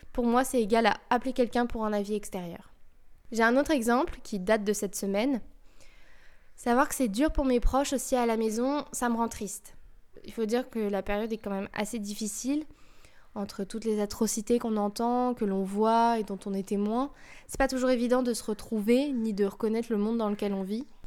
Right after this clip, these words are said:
Je sais pas si c'est une question de planète, d'étoiles ou d'autre chose d'encore plus grand, mais ce mécontentement et cette violence naissante, c'est un facteur de stress et donc forcément de tristesse.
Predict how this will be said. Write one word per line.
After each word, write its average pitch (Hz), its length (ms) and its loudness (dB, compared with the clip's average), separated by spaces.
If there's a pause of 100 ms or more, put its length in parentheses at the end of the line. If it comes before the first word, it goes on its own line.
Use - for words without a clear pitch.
(260)
Je 220 120 -2
sais 190 140 0
pas 220 120 6
si 214 140 -4
c'est 202 80 -4
une 202 80 -2
question 208 260 -2
de 202 60 0
planète, 240 600 8
d'étoiles 262 600 8
ou 214 80 4
d'autre 226 240 8
chose 294 300 6
d'encore 220 300 0
plus - 120 -4
grand, 220 340 2 (360)
mais 233 60 0
ce 233 140 -2
mécontentement 269 840 2
et 254 80 0
cette 208 240 -4
violence 269 760 4
naissante, 294 600 0 (240)
c'est - 100 -8
un 240 80 0
facteur 254 340 0
de 247 120 0
stress 320 480 2
et 233 40 -8
donc 226 220 -4
forcément 254 400 -2
de 247 100 2
tristesse. 269 640 -2